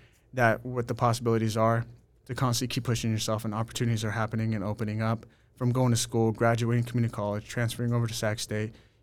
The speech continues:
doing real estate, just constantly pushing myself out of my comfort zone,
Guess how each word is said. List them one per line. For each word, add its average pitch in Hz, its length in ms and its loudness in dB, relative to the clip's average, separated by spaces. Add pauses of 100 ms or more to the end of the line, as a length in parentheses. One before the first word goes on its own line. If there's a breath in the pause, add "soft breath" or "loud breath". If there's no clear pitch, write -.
doing 135 320 6
real 117 180 6
estate, 110 320 0
just 135 200 -2
constantly 147 420 2
pushing 131 300 0
myself 120 400 0
out 120 160 2
of 127 60 2
my 117 100 2
comfort 127 420 0
zone, 147 260 2